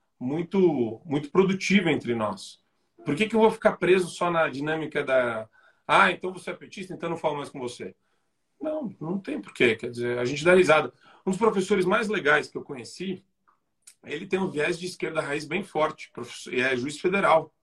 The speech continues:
Adoro ele. A gente se diverte, é um cara super simpático, super querido. Então, eu acho que dá, assim, é, é,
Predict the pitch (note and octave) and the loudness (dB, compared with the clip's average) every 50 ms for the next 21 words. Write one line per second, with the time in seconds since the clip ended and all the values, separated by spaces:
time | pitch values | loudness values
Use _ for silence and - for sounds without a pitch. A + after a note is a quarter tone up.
0 | _ _ _ _ _ _ _ _ _ _ _ _ _ _ _ - - D3 F3+ G#3+ | _ _ _ _ _ _ _ _ _ _ _ _ _ _ _ -12 -6 0 4 4
1 | A3 G3 F3 D3 D3 E3 D3+ A#2+ A2+ _ _ _ _ G#2 A2+ C3+ D3 - - - | 6 6 6 4 4 4 2 -6 -12 _ _ _ _ -16 -16 -16 -14 -16 -14 -12
2 | E3+ E3 F3 D#3 C3 C#3 D3+ D#3+ - - - A#2+ A2+ - - D3+ E3+ - - - | -10 -10 -10 -2 2 4 4 4 2 0 -8 -12 -8 -6 -6 -6 -6 -6 -10 -12
3 | F#3 - G3 F3+ - - F3 E3 - - C3+ D3 D3 - - - - _ - - | -10 -8 -8 -8 -6 -8 -10 -4 0 0 0 0 0 -6 -14 -20 -12 _ -10 -10
4 | - - B2 A#2+ C#3 C3+ A2+ - _ _ _ _ _ _ _ _ _ _ _ _ | -4 -2 -2 0 0 -4 -6 -10 _ _ _ _ _ _ _ _ _ _ _ _
5 | _ _ _ F#3+ G3 G#3 G#3+ G#3 - - - - - - F3+ F#3+ G3+ G3 G3 - | _ _ _ 4 4 4 4 0 -6 -12 -18 -14 -8 -4 2 2 2 2 2 -4
6 | - F#3 F#3 G3+ F#3+ F#3 - G3 F3+ D3+ B2 A2+ A2 - _ _ _ _ _ _ | 0 4 4 4 4 4 2 -2 -2 -2 -2 -8 -10 -14 _ _ _ _ _ _
7 | _ - F3+ F#3+ F#3+ - _ G3 - - | _ -4 -4 -4 -4 -4 _ -14 -14 -14